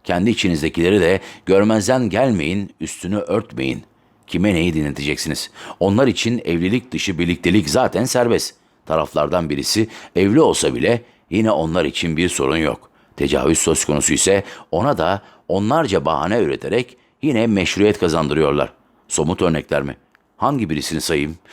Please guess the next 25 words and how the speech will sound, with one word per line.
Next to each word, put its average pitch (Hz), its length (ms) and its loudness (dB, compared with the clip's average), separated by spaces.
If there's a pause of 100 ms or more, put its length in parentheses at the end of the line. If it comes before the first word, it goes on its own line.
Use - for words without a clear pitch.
(240)
Günün 113 240 4
yirmi 101 320 4
dört 139 180 2
saatini 78 520 -2 (260)
dindar 98 320 2
insanlara 80 560 0
kadın 98 260 0
üzerinden 76 560 -2 (220)
saldırı 110 460 0
yaparak 76 420 0
geçiren 85 500 -4
H 76 160 2
D 80 120 0
P'lilerden 87 540 2
mi 98 180 0
başlayalım? 71 460 -2 (320)
H 65 160 -2
D 73 120 0
P 85 160 2
Muş 90 280 -2
Milletvekili 80 720 -2 (240)
Mensur 90 440 2
Işık, 120 300 2 (240)
öğretmen 85 500 2
eşiyle 76 580 0